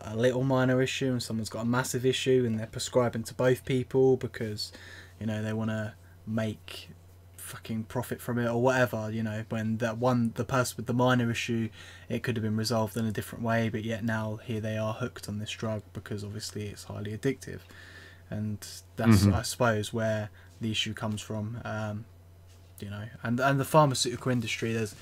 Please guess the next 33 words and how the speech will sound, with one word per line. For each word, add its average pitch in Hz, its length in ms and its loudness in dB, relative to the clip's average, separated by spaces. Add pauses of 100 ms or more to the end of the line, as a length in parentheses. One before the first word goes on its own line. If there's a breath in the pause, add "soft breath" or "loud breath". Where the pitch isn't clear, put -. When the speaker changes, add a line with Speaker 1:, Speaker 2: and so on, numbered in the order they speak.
(300 loud breath)
Speaker 1:
there's 113 180 -2
loads 113 280 2
of 107 80 -10
conspiracies 107 800 -2
around 107 340 -2
it, 107 100 -2
you 110 80 -4
know, 107 200 -2
with, 104 200 -8
like, 107 380 -6
uh, - 220 -10 (180)
cancer. 110 580 -4 (640 soft breath)
Um, 98 300 -6
people 107 320 -6
say, 107 300 -4
you 104 80 -4
know, 104 180 -4
there's 104 380 -4
cures 107 320 -4
to - 80 -16
cancer, 107 440 -6
but 110 140 -6
the - 80 -18
pharmaceutical - 680 -6
industry 107 400 -4
doesn't 107 180 -6
want 107 140 -6
you 107 60 -8
to - 140 -8
know 110 200 0
about 110 340 -4
it, 110 260 -2
or 101 280 -6